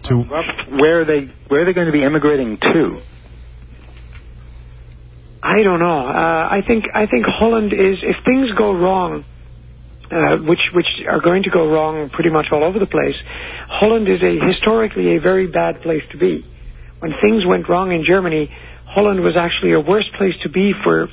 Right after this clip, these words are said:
Speaker 2: for the Jewish population than, than was Germany, because we combined a perfect register of where everyone was and what religion they had and everything, with a, a willingness to cooperate with anything that happened to be the law.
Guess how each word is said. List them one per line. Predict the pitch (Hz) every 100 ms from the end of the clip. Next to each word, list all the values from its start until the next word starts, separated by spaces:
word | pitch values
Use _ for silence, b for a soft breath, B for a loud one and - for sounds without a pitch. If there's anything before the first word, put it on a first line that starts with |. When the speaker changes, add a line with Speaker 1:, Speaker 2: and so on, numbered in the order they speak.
| -
Speaker 2:
for | 170 165 165 160 165
the | 165
Jewish | 151 202 247 -
population | 175 - 160 151 - 160 156
than, | 165 165 160 147
than | 180 175
was | 165 160 143
Germany, | 190 220 190 135 127 B B B B B -
because | 170 170
we | 180 220
combined | 202 185 165 175 180 170 B B B -
a | 170
perfect | - - 302 240
register | 175 196 202 - 170
of | 139
where | 151 175 175
everyone | 180 180 180 165 156
was | 180 185
and | 160
what | 160 -
religion | 160 165 180 185 170
they | 160
had | 147 160 151
and | 151
everything, | 160 214 190 156 151 B B B B B B B -
with | 180 185
a, | 175 175 180
a | 190 175
willingness | 165 202 190 180 -
to | 175
cooperate | 175 170 170 175 170
with | 170 156
anything | 175 185 175 165
that | 160
happened | 165 175 156
to |
be | 170 147
the | 151
law. | 175 185 -